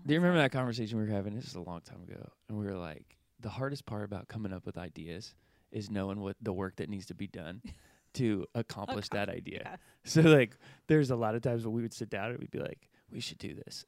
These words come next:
Speaker 1: And then we'd look
Speaker 2: Ugh.
Speaker 1: at it and be like, "Or not."
Speaker 2: Ooh, that's a lot.
Speaker 1: <laughs>
Speaker 2: Like, do I really wanna tackle that?
Speaker 1: Or, or maybe we shouldn't do
Speaker 2: Yeah.
Speaker 1: that or whatever the case is. But I think if you look at it, it, like, that would be, to me,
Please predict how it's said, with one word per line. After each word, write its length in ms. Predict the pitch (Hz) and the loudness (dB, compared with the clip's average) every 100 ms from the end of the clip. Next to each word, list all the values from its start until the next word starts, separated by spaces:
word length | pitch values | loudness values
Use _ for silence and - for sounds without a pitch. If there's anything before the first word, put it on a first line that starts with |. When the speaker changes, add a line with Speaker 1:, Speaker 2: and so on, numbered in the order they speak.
| - | -6
Speaker 1:
And 100 | 113 | -4
then 120 | 107 | -2
we'd 140 | 107 | -4
look 120 | 107 - | -6 -6
Speaker 2:
Ugh. 60 | |
Speaker 1:
at 100 | 104 | -6
it 40 | 95 | -4
and 40 | |
be 80 | 98 | -6
like, 280 | - - _ _ _ _ _ - | -8 -14 _ _ _ _ _ 0
"Or 160 | 104 | 0
not." 340 | 87 85 - - | 0 -12 -14 -14
Speaker 2:
Ooh, 200 | - - | -14 -2
that's 240 | - 220 233 | 0 6 6
a 20 | |
lot. 300 | - 208 262 - | 8 8 8 8
Speaker 1:
<laughs> 260 | 254 - - - - | 6 6 2 0 0
Speaker 2:
Like, 80 | - | -4
do 60 | 262 | -4
I 40 | 240 | -6
really 360 | 220 269 254 | -6 -4 -4
wanna 220 | 254 240 233 | -4 -4 -4
tackle 380 | 240 214 208 | -6 -6 -10
that? 200 | 185 175 180 - - | -10 -10 -10 -6 2
Speaker 1:
Or, 160 | 165 226 160 - - | 6 6 4 -8 2
or 140 | 170 170 | 6 8
maybe 260 | 160 147 131 | 8 4 2
we 140 | 113 | -2
shouldn't 440 | - - - - | -4 -4 -4 -6
do 80 | - | -8
Speaker 2:
Yeah. 100 | - | -6
Speaker 1:
that 260 | - - - | -4 -4 0
or 40 | |
whatever 260 | - - 453 | 0 0 -2
the 100 | 123 | -4
case 280 | - - - | -4 -4 -4
is. 140 | - - 175 143 | -10 -12 -14 8
But 100 | 170 | 12
I 60 | 180 | 12
think 140 | 185 | 8
if 100 | 156 | 6
you 120 | 156 | 6
look 240 | 143 131 143 | 8 8 10
at 180 | 139 | 10
it, 220 | 139 139 - - - - | 10 8 4 -16 -20 -10
it, 160 | - 139 | -2 6
like, 300 | 143 135 - - | 8 8 2 -16
that 260 | 127 135 139 | 2 6 8
would 100 | 135 | 6
be, 220 | 131 120 - | 2 0 -2
to 120 | 135 | -4
me, 420 | 117 135 127 110 | 2 4 4 2